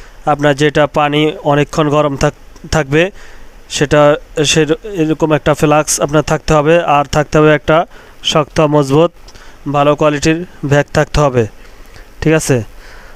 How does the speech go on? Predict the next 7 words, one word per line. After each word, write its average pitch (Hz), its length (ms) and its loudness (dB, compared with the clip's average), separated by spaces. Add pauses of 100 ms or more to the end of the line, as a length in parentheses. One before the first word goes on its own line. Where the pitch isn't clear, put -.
(140)
তো, 151 80 2
আহ, 143 1500 -2
এরকম 156 300 0
ব্যাগ 147 240 0
থাকতে 165 260 -2
হবে। 170 240 2
আর 147 460 2